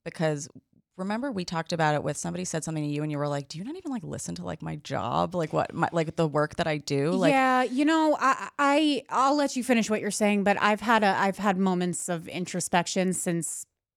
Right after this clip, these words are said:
Speaker 2: talking about that, and I've realized that I can't take things personally like that.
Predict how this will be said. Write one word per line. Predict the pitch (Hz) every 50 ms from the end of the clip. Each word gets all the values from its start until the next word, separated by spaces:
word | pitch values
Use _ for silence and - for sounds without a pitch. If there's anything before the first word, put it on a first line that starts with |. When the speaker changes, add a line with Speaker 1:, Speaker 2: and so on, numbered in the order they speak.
| _ _ -
Speaker 2:
talking | 170 185 170 165 - 190 190 190
about | 190 196 196 196 -
that, | 214 202 202 196
and | 190 180 170
I've | 170 170 156 -
realized | 180 170 175 185 190 190 190 185 185 180 170 165 160 165 165 160 165 - - 175 165
that | 180 170 160 151 147 - - _ _
I | - 185
can't | 185 - - 214 185 160 - -
take | - 165 151 -
things | - 151 143 - -
personally | - - - - - - 156 151 - - -
like | - 92 - - -
that. | 190 165 165 - -